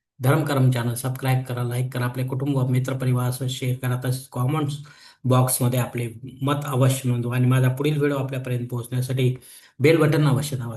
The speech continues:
धन्यवाद मित्रांनो. पुढील भेटीपर्यंत आपण खुश राहा, आनंदी राहा, प्रसन्न राहा.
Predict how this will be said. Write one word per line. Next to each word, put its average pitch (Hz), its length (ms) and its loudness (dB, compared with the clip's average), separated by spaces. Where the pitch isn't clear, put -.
धन्यवाद 156 380 2
मित्रांनो. 127 360 -2
पुढील 147 240 4
भेटीपर्यंत 139 520 0
आपण 123 240 -4
खुश 151 260 -2
राहा, 120 160 -6
आनंदी 139 380 2
राहा, 123 180 -6
प्रसन्न 123 460 -6
राहा. - 180 -12